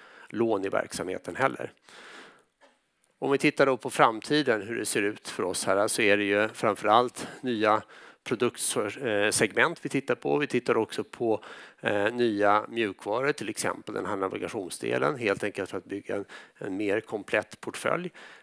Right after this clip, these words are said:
Eh, vi jobbar aktivt också mot primärvården, där vi ser ett ökat behov utav den här typen av lösningar. Vi tittar också på nya geografiska marknader.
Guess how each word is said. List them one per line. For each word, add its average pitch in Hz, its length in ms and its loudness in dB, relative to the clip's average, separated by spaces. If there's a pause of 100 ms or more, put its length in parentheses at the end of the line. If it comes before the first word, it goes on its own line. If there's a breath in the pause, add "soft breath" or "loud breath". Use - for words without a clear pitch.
Eh, 107 440 2 (420)
vi 113 460 0 (320)
jobbar 113 300 2
aktivt - 480 0
också 120 300 -2
mot 107 380 -6
primärvården, 113 920 4
där 131 100 2
vi 117 80 -6
ser 110 140 0
ett 107 100 -4
ökat 107 680 0
behov 131 460 -2
utav 127 180 -4
den 110 80 0
här 113 60 0
typen 117 420 -4
av 120 80 0
lösningar. 139 480 -2 (420 loud breath)
Vi - 80 -8
tittar 120 300 0
också 104 300 -2
på 107 400 -2 (280 loud breath)
nya 110 300 2
geografiska 117 880 0
marknader. - 760 -2